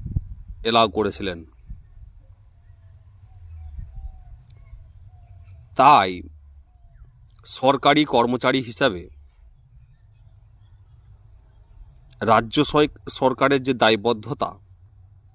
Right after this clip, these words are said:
রাজ্য সরকার সেটা এড়িয়ে যেতে পারে না। এ রাজ্যের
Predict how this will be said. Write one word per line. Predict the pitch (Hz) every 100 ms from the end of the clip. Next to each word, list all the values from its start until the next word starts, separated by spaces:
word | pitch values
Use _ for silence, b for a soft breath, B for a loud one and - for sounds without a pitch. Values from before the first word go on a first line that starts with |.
| _ -
রাজ্য | 98 107 113
সরকার | 110 117 127
সেটা | - 113 113
এড়িয়ে | 98 95
যেতে | 92 90
পারে | - 90 82
না। | 87 - - - - _ - - - - - - - - - - - - - - - - - - - - - - - - - - - - - - - -
এ | 156 175
রাজ্যের | 147 117 110 139 117